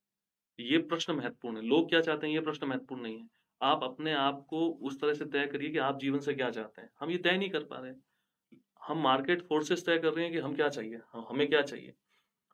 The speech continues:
तो उस व्यक्ति को मैंने देखा, बाद में बात भी करी, तो मुझे पता चला कि, अ, इसका कोई लक्ष्य तय नहीं है।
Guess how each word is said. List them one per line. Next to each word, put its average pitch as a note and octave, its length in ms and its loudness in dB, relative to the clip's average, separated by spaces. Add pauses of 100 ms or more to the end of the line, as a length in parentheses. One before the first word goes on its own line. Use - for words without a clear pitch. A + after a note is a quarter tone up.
(120)
तो E3+ 80 4
उस F3+ 180 2
व्यक्ति C#3+ 300 0
को F3 120 -4
मैंने E3 160 0
देखा, C3+ 320 -4
बाद C3 200 -4
में C3 140 -8
बात A#2+ 260 -4
भी C#3 80 -4
करी, B2+ 120 -4
तो C3+ 120 -12
मुझे C3+ 160 -6
पता C#3 220 -10
चला C#3+ 200 -8
कि, D3 320 -6
अ, A#2 360 -4
इसका A2+ 180 -6
कोई C3 140 -2
लक्ष्य B2 280 -2 (400)
तय B2+ 140 4
नहीं A2 200 0
है। A2 140 -12